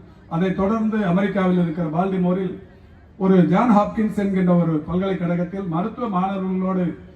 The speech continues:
வகுப்பெடுத்து உரையாற்றும் போது அவர்களிடையே இந்த கருத்துக்களை எடுத்து சொன்ன போதும் மாணவர்கள் வியந்து மகிழ்ந்தார்கள். அதைத் தொடர்ந்து உலக வங்கியின் தலைமை அலுவலகமான வாஷிங்டன் டி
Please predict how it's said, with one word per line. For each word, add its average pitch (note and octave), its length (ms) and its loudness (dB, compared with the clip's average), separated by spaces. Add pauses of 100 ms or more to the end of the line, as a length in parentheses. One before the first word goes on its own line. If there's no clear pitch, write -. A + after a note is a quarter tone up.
(140)
வகுப்பெடுத்து G#3+ 600 -4
உரையாற்றும் F#3+ 640 -2
போது F3 240 0 (420)
அவர்களிடையே A3 640 2
இந்த G3 180 -2
கருத்துக்களை F#3 520 -4
எடுத்து F3+ 300 -2
சொன்ன F3 200 -2
போதும் E3 360 0 (300)
மாணவர்கள் F3+ 680 0
வியந்து G3 380 -2
மகிழ்ந்தார்கள். E3+ 720 2 (320)
அதைத் F3+ 340 -4
தொடர்ந்து A3 440 -2 (180)
உலக G#3+ 260 0
வங்கியின் F#3 500 0
தலைமை G3 260 -2
அலுவலகமான D#3+ 580 0 (600)
வாஷிங்டன் G#3 560 0
டி F#3+ 80 0